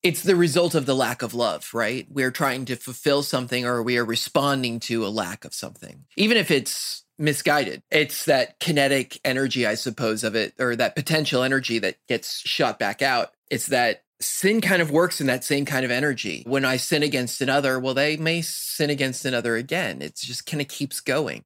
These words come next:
And, <laughs> and oddly enough, I've always used the idea of sin almost like flu. It's something that we have to quarantine.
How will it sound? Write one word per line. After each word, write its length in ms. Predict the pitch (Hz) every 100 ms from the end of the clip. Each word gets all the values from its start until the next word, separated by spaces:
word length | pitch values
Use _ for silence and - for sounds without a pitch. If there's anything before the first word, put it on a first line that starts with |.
| -
And, 220 | 131 127
<laughs> 40 | -
and 340 | 170 170 143 - _ -
oddly 280 | 147 143
enough, 240 | 131 135 120
I've 120 | 127
always 320 | 143 143 120
used 340 | 135 131 - -
the 140 | 135 123
idea 240 | 120 117
of 80 | 104
sin 340 | - 156 175
almost 380 | 123 131 123 -
like 200 | 110 98
flu. 520 | - - 156 170 98
It's 220 | 73 -
something 360 | - 135 135 147
that 120 | 127
we 80 | 123
have 160 | 117 -
to 80 |
quarantine. 880 | 123 - 196 185 175 - - 85 -